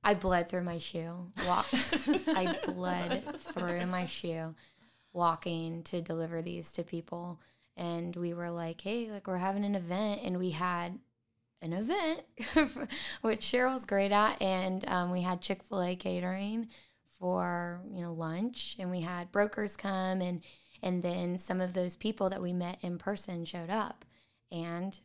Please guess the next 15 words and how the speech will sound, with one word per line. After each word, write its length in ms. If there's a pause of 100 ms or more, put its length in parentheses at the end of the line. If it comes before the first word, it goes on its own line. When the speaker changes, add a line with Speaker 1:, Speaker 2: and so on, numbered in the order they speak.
Speaker 2:
It 60
was 100
Speaker 1:
wh- 40
Speaker 2:
actually 300
one 160
of 120
Sam's, 640
uh, 220
one 160
of 0
Speaker 1:
Yeah. 60
Speaker 2:
the 80
people 280
she 180
met 220